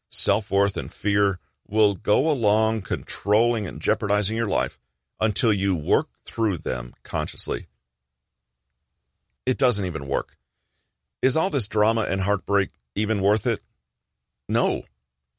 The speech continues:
The people we try to help, appease, impress, or fix never seem to rush back at us with praise and appreciation anyway, and their lives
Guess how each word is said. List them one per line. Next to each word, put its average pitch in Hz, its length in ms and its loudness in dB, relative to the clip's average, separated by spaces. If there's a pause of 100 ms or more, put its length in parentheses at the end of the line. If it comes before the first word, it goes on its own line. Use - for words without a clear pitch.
(420)
The 117 100 0
people 131 380 0
we 90 140 -2
try 90 300 0
to 69 180 -2
help, 107 400 0 (300)
appease, 117 680 -2 (280)
impress, 107 680 0
or 82 160 0
fix - 420 -2 (360)
never 82 180 -8
seem 156 220 0
to 104 120 0
rush 87 460 0
back - 460 -4
at 64 180 -2
us 98 180 0
with 80 260 -4
praise 85 500 -2
and 95 120 -2
appreciation 107 580 -2
anyway, 87 360 -4 (520)
and 139 140 0
their 135 120 2
lives 123 480 0